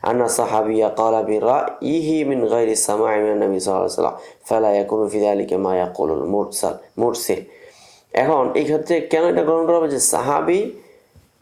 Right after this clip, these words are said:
নবীজি সাল্লাল্লাহু আলাইহি ওয়াসাল্লাম থেকে না শুনে এটা বলতে পারে এমনটা নয়। অতএব ফালা ইয়াকুনু ফি যালিকা মা ইউকা-, মা ইউকাউবিল মুরসাল,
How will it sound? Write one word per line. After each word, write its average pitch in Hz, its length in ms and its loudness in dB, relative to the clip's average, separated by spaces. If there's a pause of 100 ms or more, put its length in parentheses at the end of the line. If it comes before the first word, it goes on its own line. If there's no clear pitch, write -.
(180)
নবীজি 175 720 0
সাল্লাল্লাহু 175 440 2
আলাইহি 175 160 0
ওয়াসাল্লাম 170 180 2
থেকে 156 300 0
না 107 300 0
শুনে 113 320 0 (640)
এটা 98 520 2 (520)
বলতে 127 340 2
পারে 120 260 2
এমনটা 107 360 0
নয়। 104 220 0 (600)
অতএব 170 500 2 (480)
ফালা 180 300 2
ইয়াকুনু 196 340 2
ফি 147 180 0
যালিকা 160 480 0
মা 120 260 0
ইউকা-, 110 540 0
মা 117 220 0
ইউকাউবিল 156 800 0 (100)
মুরসাল, 123 560 -2